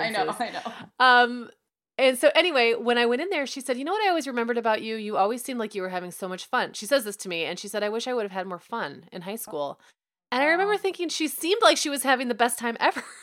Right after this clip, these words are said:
Speaker 2: Like, she was winning, you know? Like, she was winning school. But
Speaker 1: Oh, is
Speaker 2: what
Speaker 1: that
Speaker 2: she remembered is
Speaker 1: like,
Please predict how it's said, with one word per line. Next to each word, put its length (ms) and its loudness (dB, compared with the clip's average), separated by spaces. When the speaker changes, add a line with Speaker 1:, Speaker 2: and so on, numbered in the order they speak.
Speaker 2:
Like, 400 2
she 220 -2
was 180 0
winning, 600 0
you 120 0
know? 280 4
Like, 120 0
she 160 -6
was 160 -6
winning 360 0
school. 600 -4
But 340 4
Speaker 1:
Oh, 20 -6
is 80 -10
Speaker 2:
what 140 2
Speaker 1:
that 40 -2
Speaker 2:
she 220 0
remembered 680 0
is 260 0
Speaker 1:
like, 220 -8